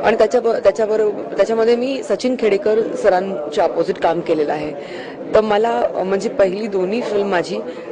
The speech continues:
स्ट्रॉंग सब्जेक्ट्स पण आहेत आणि मी टायटल रोल प्ले करते आहे त्याच्यामध्ये गुलाबी. अ, एक मुंबई बिअर बार गर्ल, अ, मुंबईमध्ये राहणारी मुलगी कशी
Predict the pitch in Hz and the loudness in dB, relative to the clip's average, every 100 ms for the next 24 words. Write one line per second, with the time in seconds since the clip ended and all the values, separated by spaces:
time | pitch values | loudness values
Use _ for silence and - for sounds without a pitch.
0 | - - 220 202 226 208 202 220 - 233 | -12 0 2 2 2 0 2 0 0 -4
1 | 214 208 220 214 226 240 202 180 196 226 | -2 -2 -2 0 0 2 4 4 4 4
2 | 226 220 196 185 170 170 170 170 170 175 | 4 4 0 2 2 2 -2 0 -4 -4
3 | 180 214 180 175 151 147 - - - - | -4 -2 0 2 2 -2 -8 -12 -10 -10
4 | - - 170 170 170 165 - - 214 214 | -8 -2 2 2 2 0 -4 -2 -2 0
5 | 202 196 202 185 180 175 175 170 160 175 | -2 0 0 2 2 2 2 2 4 4
6 | 196 - - - - - 160 160 160 156 | 4 -2 -10 -12 -6 2 4 4 4 2
7 | 156 156 147 - - 202 196 208 214 220 | 0 -4 -10 -10 -2 0 2 2 4 2
8 | 202 175 185 202 160 151 147 - 170 - | 0 0 0 0 -2 -4 -2 0 0 0